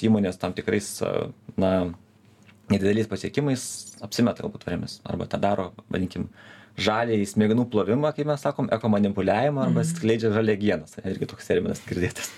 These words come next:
Speaker 2: Kaip, kaip?
Speaker 1: Žaliagienas.
Speaker 2: Žaliagienas.
Speaker 1: Kaip melagienas, tik
Speaker 2: Melagienas,
Speaker 1: žaliagienas.
Speaker 2: žaliagienas. Nu, va, mes čia turėsim daug naujadarų. Nu, smagu, tu, tu,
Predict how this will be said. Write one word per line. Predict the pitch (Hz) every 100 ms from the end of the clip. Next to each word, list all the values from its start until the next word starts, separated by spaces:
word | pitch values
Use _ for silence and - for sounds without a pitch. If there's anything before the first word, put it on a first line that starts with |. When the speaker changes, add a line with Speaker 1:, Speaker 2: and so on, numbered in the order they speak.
| - - -
Speaker 2:
Kaip, | - 233
kaip? | - 202 220 -
Speaker 1:
Žaliagienas. | 107 117 113 110 110 92 87
Speaker 2:
Žaliagienas. | 180 190 196 196 170 202 214 185 170 -
Speaker 1:
Kaip | 113 110
melagienas, | 107 104 101 113 170 151
tik | -
Speaker 2:
Melagienas, | 233 233 233 - 269 262
Speaker 1:
žaliagienas. | 226
Speaker 2:
žaliagienas. | 240 233 220 190 233 254 220 208
Nu, | 233
va, | 220
mes | 240 233
čia | 247
turėsim | 226 254 254 226
daug | 233 277
naujadarų. | 240 202 208 262 233 208 196
Nu, | 190 202 247 226 240
smagu, | 226 339 349 403
tu, | - 269
tu, | 247